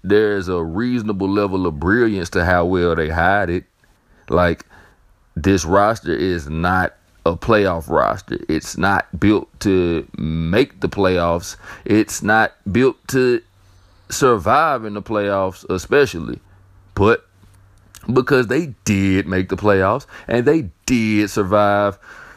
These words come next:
the first round against the Utah Jazz, who donated their J in their name to charity. First round.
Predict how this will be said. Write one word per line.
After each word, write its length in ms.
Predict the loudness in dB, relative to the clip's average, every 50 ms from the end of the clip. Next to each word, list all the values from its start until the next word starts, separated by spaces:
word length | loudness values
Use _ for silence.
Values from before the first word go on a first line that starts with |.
| -20 _ 0
the 140 | 0 0
first 280 | 2 4 2 2 2 2
round 320 | 0 2 2 2 2 0
against 280 | -2 -2 -2 -4 -6 -6
the 80 | -6 -4
Utah 440 | -2 -2 -2 0 2 2 2 2
Jazz, 480 | 2 0 0 0 2 2 0 0 -2 -2
who 140 | -4 -6 -2
donated 500 | 0 0 0 0 0 -2 -2 -2 -2 -2
their 140 | -2 -2 -2
J 640 | -4 -2 0 2 2 2 2 0 -2 -6 -10 -10 _ -4
in 140 | -2 0
their 140 | 0 0 0
name 380 | 0 0 0 0 0 -2 -2 -4
to 100 | -6 -6
charity. 540 | 0 2 4 6 6 4 4 0 -2 -6 -10 -12 _ _ _ _ -20 -20 -12
First 300 | -2 2 2 2 2 0
round. 300 | 0 0 0 0 -4 -8